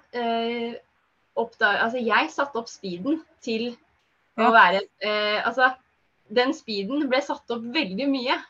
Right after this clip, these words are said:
Speaker 1: på det
Speaker 2: Ja.
Speaker 1: kurset for at jeg skulle klare å holde fokus, fordi da var hodet mitt i veldig godt driv. Den trengte mye stimulering. Så det jeg satt og gjorde da, var at jeg satt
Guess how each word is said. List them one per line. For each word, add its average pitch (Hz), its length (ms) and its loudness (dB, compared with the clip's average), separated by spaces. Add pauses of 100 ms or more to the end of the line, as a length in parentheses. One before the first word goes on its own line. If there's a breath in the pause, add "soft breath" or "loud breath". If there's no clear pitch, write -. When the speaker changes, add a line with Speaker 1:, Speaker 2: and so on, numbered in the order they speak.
Speaker 1:
på 285 120 2
det 262 180 0
Speaker 2:
Ja. 226 100 -2
Speaker 1:
kurset 302 380 -2
for 247 160 -2
at 233 140 -2
jeg 196 200 -2
skulle 226 220 -8
klare 196 280 -2
å 208 200 -4
holde 190 500 -6
fokus, 269 420 -8
fordi 240 260 -8
da 196 260 -2
var 175 280 -6 (120)
hodet 180 280 -12
mitt 175 200 -14 (120)
i 190 140 -6
veldig 185 260 -4
godt 185 180 -8 (160)
driv. 226 360 -4 (580)
Den 214 120 -4
trengte 214 400 -2
mye 208 260 -2
stimulering. 185 600 -4 (400)
Så 233 100 -6
det 220 160 2
jeg 208 140 2
satt 196 220 -12
og 233 80 -4
gjorde 196 200 -2
da, 277 180 2
var 233 140 -2
at 226 60 -4
jeg 247 120 -2
satt 202 260 -12